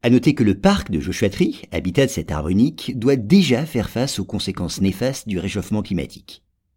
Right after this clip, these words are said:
En effet, les sécheresses de plus en plus prolongées compromettent déjà la croissance de ces arbres qui puisent dans le sol d'importantes réserves d'eau. Cette adaptation aux conditions extrêmes du désert leur permet de vivre parfois plus de deux cents ans.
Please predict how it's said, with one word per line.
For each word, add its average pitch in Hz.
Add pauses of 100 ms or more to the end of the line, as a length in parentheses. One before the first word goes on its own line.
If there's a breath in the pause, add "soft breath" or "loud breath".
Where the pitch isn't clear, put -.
En 101
effet, 147
les 87
sécheresses 123
de 82
plus 107
en 104
plus -
prolongées 117
compromettent 151
déjà 120
la 131
croissance 117
de 127
ces 90
arbres 78 (240 loud breath)
qui 95
puisent 117
dans 104
le 85
sol 113
d'importantes 127
réserves 78
d'eau. 67 (460)
Cette -
adaptation 107
aux 123
conditions 90
extrêmes 180
du 113
désert 104 (320 loud breath)
leur 139
permet 160
de 156
vivre 185
parfois 175
plus 139
de 131
deux 139
cents 92
ans. 60